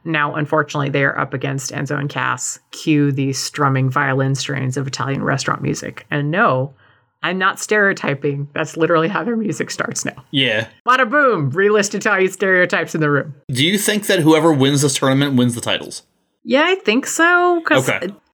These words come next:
Speaker 1: I don't think they ever really wanted to put the belts on the Ascension. It never
Speaker 2: <laughs>
Speaker 1: seemed like they were excited about it. It seemed like that's what they had, but they needed
Speaker 2: Sure.
Speaker 1: to do something with them.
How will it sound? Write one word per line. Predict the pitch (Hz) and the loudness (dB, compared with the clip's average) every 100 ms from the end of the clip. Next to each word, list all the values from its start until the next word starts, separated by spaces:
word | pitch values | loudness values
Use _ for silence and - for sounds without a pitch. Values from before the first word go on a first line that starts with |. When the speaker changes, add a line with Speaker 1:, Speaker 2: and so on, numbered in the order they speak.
| - | -2
Speaker 1:
I | 190 | 2
don't | 226 240 - | 2 2 0
think | 196 170 | -2 0
they | 170 139 | -2 0
ever | 135 160 180 | 0 2 2
really | 147 143 151 165 | 2 2 4 4
wanted | 175 175 175 175 | 2 0 0 -2
to | 185 | -2
put | 190 | -2
the | 190 | -2
belts | 165 170 170 | 0 -2 0
on | 175 | -2
the | 160 156 | 0 0
Ascension. | 165 160 160 185 190 | 0 -2 -2 -4 -4
It | - | 0
never | 165 - - | 0 2 2
Speaker 2:
<laughs> | |
Speaker 1:
seemed | - - 208 | 0 0 0
like | 185 165 | 0 2
they | 180 | 2
were | 175 175 | 4 4
excited | 165 160 - 135 151 180 | 2 0 -2 -2 0 0
about | 196 196 | 2 2
it. | 202 | 2
It | 185 | 2
seemed | 208 185 | 0 2
like | 180 160 | 0 0
that's | 151 - | -2 -2
what | 156 | -2
they | 147 | -2
had, | 147 147 143 165 | -2 0 0 0
but | 165 | -2
they | 156 143 | 0 2
needed | 139 143 151 | 2 2 2
Speaker 2:
Sure. | 151 131 | 2 2
Speaker 1:
to | 143 | 0
do | |
something | 139 180 185 220 220 | 0 -2 0 0 2
with | 247 247 | 2 2
them. | 269 277 | 2 2